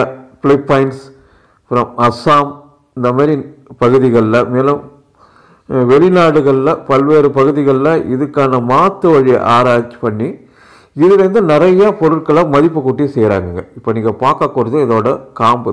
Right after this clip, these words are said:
தண்டுங்க, அப்புறம் இலை, இதிலெல்லாம் என்ன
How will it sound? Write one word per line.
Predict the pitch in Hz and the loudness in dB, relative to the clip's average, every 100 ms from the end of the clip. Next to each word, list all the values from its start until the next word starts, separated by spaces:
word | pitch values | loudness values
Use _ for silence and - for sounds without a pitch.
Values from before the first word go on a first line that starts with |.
| - | -4
தண்டுங்க, | 117 127 113 98 - - _ _ _ _ _ _ _ _ 107 | -4 -2 -4 -4 -12 -20 _ _ _ _ _ _ _ _ -8
அப்புறம் | 110 131 113 110 | -2 -2 0 2
இலை, | 117 127 - - _ _ _ _ _ _ _ _ 123 | 2 0 -2 -16 _ _ _ _ _ _ _ _ -6
இதிலெல்லாம் | 143 170 160 147 170 160 135 | 0 2 2 2 0 0 -4
என்ன | 127 | -2